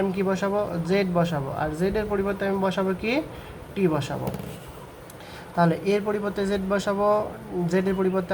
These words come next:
আমি টি বসাবো। তাহলে অতএব আমাদের কি আসবে দেখুন তো বন্ধুরা, তাহলে জেড এর পরিবর্তে আমরা কি বসাবো? জেড বসাবো। তাহলে f z is equal to one divided by two pi i। তাহলে আমরা এখানে কি পাবো? সি।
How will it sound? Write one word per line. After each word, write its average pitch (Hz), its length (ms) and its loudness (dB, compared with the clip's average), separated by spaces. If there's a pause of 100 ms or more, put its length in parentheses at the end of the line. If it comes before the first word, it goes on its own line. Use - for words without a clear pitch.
আমি 196 140 2 (160)
টি 190 80 2 (100)
বসাবো। 156 360 -2
তাহলে 170 200 2 (100)
অতএব 175 280 0
আমাদের 190 280 0
কি 214 160 -6
আসবে 156 240 2
দেখুন 170 240 2
তো 180 40 -2 (100)
বন্ধুরা, 180 320 0 (460)
তাহলে 175 180 4 (100)
জেড 175 140 4 (160)
এর 190 120 0
পরিবর্তে 196 340 0
আমরা 190 140 0
কি 208 120 -4
বসাবো? 180 220 0 (100)
জেড 185 200 4
বসাবো। 143 240 -2 (100)
তাহলে 156 220 -4 (280)
f - 20 -10 (320)
z - 20 0 (680)
is 170 140 0
equal 170 240 2
to 151 60 -2 (200)
one 170 160 4
divided 185 480 2
by 156 120 2 (140)
two 190 180 2 (160)
pi 175 180 6 (380)
i। - 20 0 (2000)
তাহলে 190 360 2 (220)
আমরা 185 240 4
এখানে 185 260 2
কি 196 140 0
পাবো? 185 200 2 (280)
সি। 202 140 0